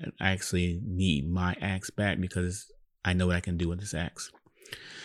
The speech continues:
And that's what happens a lot of times in life.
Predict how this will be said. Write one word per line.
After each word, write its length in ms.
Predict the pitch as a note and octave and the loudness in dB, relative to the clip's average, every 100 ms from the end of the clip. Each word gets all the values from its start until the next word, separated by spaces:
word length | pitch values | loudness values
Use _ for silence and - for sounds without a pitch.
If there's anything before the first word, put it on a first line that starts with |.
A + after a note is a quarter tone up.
| - - | -18 -6
And 120 | G2 | 2
that's 200 | F#2+ G#2+ | 4 4
what 140 | F2+ E2+ | 2 0
happens 440 | E2+ F2 - E2+ | 0 0 0 -2
a 60 | E2 | 0
lot 180 | E2+ | 0
of 120 | F2 - | -2 -2
times 260 | E2+ F2 | -2 -2
in 80 | D2+ | -4
life. 480 | E2 F#2 F2+ F2 | -2 0 0 -2